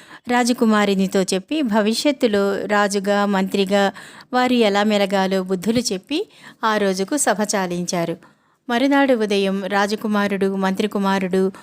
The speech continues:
తమకు అంత త్వరగా రాజ్యభారం స్వీకరించడం ఇష్టం లేకపోవటం వలన ఏదో విధంగా తమ తల్లిదండ్రులకు తెలియకుండా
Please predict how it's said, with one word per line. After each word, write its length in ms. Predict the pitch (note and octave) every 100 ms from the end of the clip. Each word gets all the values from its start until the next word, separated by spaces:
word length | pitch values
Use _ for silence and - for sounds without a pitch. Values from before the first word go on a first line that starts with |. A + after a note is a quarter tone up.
| - - -
తమకు 400 | B3+ B3+ B3 A3
అంత 300 | A3 G#3 A3+
త్వరగా 460 | C4 A3+ G#3+ G3+ G#3+
రాజ్యభారం 680 | G#3 F#3+ A3 G3+ B3 B3 A#3
స్వీకరించడం 720 | G#3+ G3 F#3+ A3 A3 A3+ A3+
ఇష్టం 400 | G#3+ F#3 G3+ F#3+
లేకపోవటం 720 | G3 F#3+ G#3+ G3+ F#3+ F#3+ F#3
వలన 380 | F3+ F3+ F#3+ C#4+ A4+ - - - -
ఏదో 260 | A#3 A#3+ D4
విధంగా 500 | C4+ A3 A#3 A#3 D4
తమ 240 | - G#3+
తల్లిదండ్రులకు 760 | G#3 G3 G3+ A3 A3 A#3 B3 B3+
తెలియకుండా 840 | A#3 G3 G3 G3 G#3 F#3+ G3